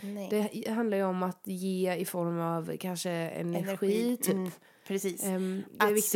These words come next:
Speaker 1: säga.
Speaker 2: att poängtera det.
Speaker 1: Ja, att typ verkligen säga hela tiden, även fast den andra personen vet om att,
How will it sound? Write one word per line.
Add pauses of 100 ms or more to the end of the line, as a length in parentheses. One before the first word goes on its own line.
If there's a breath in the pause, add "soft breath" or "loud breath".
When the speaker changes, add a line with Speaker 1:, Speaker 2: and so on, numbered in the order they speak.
Speaker 1:
säga.
Speaker 2:
att
poängtera
det. (180)
Speaker 1:
Ja, (260)
att
typ
verkligen
säga
hela
tiden, (300 loud breath)
även
fast
den
andra
personen
vet (200 loud breath)
om
att,